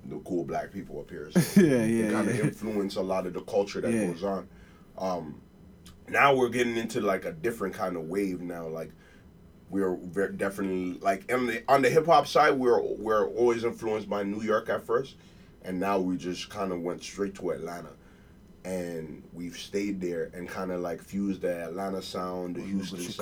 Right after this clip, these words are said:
Speaker 2: Chicago.
Speaker 1: with, you know, definitely with some Chicago drill. But then the moody element that, you know, Weeknd
Speaker 2: Yeah.
Speaker 1: normally delivers is the, the kinda, like, the backdrop for most of the shit.
Speaker 2: Mm-hmm.
Speaker 1: And it's like,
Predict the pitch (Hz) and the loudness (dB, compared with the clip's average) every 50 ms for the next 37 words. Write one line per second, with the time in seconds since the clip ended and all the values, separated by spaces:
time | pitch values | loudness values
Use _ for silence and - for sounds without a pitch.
0 | 95 110 107 107 104 92 101 95 95 95 - - - - 82 90 90 - - - | -2 -2 0 -2 -2 -4 -4 -6 -6 -8 -12 -18 -14 -6 -4 -4 -4 -4 -6 -12
1 | - - 98 113 107 98 98 87 - - - - - - 95 98 98 107 107 107 | -12 -8 -4 -2 0 0 0 -2 -4 -8 -14 -16 -8 -2 0 0 0 0 -2 -4
2 | 101 101 101 101 - 98 92 - - 98 - - 95 92 92 87 90 90 90 - | -2 0 0 -2 -2 -4 -6 -4 -4 -4 -2 0 0 0 0 -2 -4 -6 -6 -6
3 | 85 90 90 92 92 - - - - - - - - - - 92 95 113 98 80 | -6 -4 -2 -2 -2 -4 -8 -16 -20 -20 -20 -20 -20 -16 -6 -2 0 0 0 0
4 | 113 113 107 101 98 90 - - - - - - - - - - 104 107 110 113 | 0 0 0 0 -2 -2 -4 -10 -16 -20 -20 -20 -20 -20 -12 -8 -6 -4 -2 0
5 | 123 127 123 117 110 110 113 110 107 104 104 104 107 107 104 - - - 85 98 | 2 2 2 2 0 0 0 2 2 2 0 0 -2 -2 -4 -6 -8 -6 -4 -2
6 | 92 85 - - 92 95 92 92 90 87 87 87 98 98 101 110 107 92 92 110 | -2 -2 -4 -6 -6 -4 -4 -2 -4 -4 -4 -4 -4 -4 -4 -4 -4 -2 -2 0
7 | 117 - 90 90 90 87 87 82 80 82 82 82 71 76 85 82 82 92 90 85 | 0 0 0 0 -2 -4 -4 -4 -4 -4 -4 -4 -4 -4 -4 -6 -6 -6 -6 -8
8 | 85 82 - - - 82 80 76 71 - 82 - - 98 101 90 85 82 80 82 | -8 -8 -12 -14 -14 -14 -14 -12 -12 -12 -14 -12 -8 -8 -8 -6 -6 -6 -6 -6
9 | 82 80 82 - - 80 80 80 - - - - - - - - 82 78 78 80 | -8 -10 -12 -8 -4 -2 -2 -2 -4 -4 -4 -4 -4 -4 -4 -8 -12 -10 -8 -8
10 | 82 - - - 71 76 76 - 123 127 123 131 135 107 92 - - - - - | -8 -8 -8 -10 -8 -8 -8 -6 -4 -4 -2 -2 -4 -4 -8 -10 -16 -20 -20 -20
11 | - - - - 104 107 104 101 117 107 101 95 92 | -8 -2 0 0 0 0 -2 0 0 2 2 0 -2